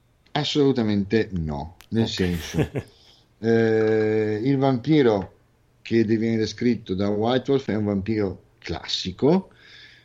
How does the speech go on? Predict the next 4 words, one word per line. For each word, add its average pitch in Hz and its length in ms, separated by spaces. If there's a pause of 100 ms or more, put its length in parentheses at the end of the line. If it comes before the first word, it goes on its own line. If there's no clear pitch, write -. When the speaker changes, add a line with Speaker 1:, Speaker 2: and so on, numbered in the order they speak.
(140)
Speaker 1:
eh, 101 1600 (380)
è 117 120
un 123 120
vampiro 120 800